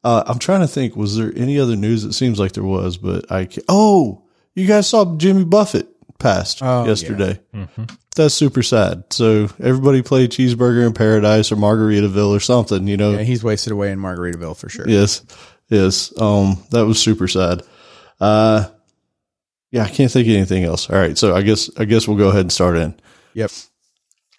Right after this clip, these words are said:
Speaker 1: All right, so we talked about open telemetry last episode, but we mostly talked about the concepts that you need to understand to even be able to get into and, and, and really know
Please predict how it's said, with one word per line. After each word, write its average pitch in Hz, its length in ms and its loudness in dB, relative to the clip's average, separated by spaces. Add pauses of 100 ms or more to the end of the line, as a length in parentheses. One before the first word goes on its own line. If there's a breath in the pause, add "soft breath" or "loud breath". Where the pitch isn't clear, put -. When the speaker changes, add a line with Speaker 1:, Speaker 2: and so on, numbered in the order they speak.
(220)
Speaker 1:
All 139 80 2
right, 113 160 0
so 139 220 2
we 139 180 0
talked 175 300 2
about 151 280 2
open 139 260 0
telemetry 123 540 2
last 110 380 2
episode, 104 400 -2
but 101 120 -2
we 123 100 2
mostly 127 540 2
talked 107 320 0
about 107 200 0
the - 60 -4
concepts 98 720 0
that - 160 -2
you 101 80 -2
need 104 200 0
to 92 80 0
understand 98 680 2
to - 80 -4
even 98 240 0
be 95 80 4
able 95 160 2
to 90 80 -2
get 90 180 0
into 95 500 2
and, 90 220 0
and, 82 380 -6
and 90 260 -2
really 101 220 4
know 90 460 2